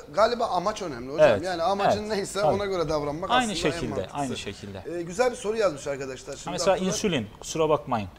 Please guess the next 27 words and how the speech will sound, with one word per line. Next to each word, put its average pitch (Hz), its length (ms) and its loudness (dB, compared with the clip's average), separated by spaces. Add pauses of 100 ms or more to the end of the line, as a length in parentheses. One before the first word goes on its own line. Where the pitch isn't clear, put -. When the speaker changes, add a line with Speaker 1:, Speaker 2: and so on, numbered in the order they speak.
Speaker 1:
Estağfurullah. 170 340 -8
Speaker 2:
İnsülin 185 340 -4
iğnesi 160 320 -4
kullanmak 160 540 -2
mesela 185 340 -4
bozmuyor. 123 400 0
Bak 123 100 -6 (120)
bu, 139 200 -6 (520)
bunlar 131 100 -8
Speaker 1:
Evet, 139 160 2
Speaker 2:
önemli 135 80 -2
Speaker 1:
önemli. 139 140 -6
Speaker 2:
şeyler. 104 400 -2 (200)
Speaker 1:
Şu 127 80 -18
anda 120 180 -6
Speaker 2:
Evet, 101 220 -2
Speaker 1:
kullanan 131 200 -10
Speaker 2:
insülin. 123 300 -8
Speaker 1:
çok 90 40 -12
zaten. 117 300 -12 (180)
Speaker 2:
Evet. 104 180 -6 (160)
Speaker 1:
Ee, 147 160 -6
arkadaşlar 175 460 -8
şöyle 196 260 -12
güzel 170 340 -4
bir, 170 100 -8
e, - 40 -14